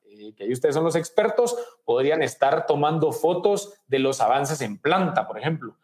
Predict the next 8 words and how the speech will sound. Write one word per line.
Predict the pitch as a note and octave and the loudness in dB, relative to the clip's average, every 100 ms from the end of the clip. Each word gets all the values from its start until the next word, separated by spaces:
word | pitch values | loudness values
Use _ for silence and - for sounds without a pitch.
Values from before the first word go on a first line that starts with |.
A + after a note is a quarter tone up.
| _ | _
no | C3 | -6
necesariamente | D3+ C3+ C#3 C#3+ D3 D3+ D#3+ | -2 0 0 2 0 0 0
de | |
los | D3 C#3 | 0 0
avances | G#2+ B2 - G#2 | -2 -2 -4 -2
en | |
obra. | D#3+ G#3 G#2+ - - _ _ _ _ _ _ _ | 0 2 0 -4 -12 _ _ _ _ _ _ _
Eh, | C3+ B2+ B2 A#2+ A#2+ A#2 A#2 A2+ | -2 0 2 2 2 2 0 -2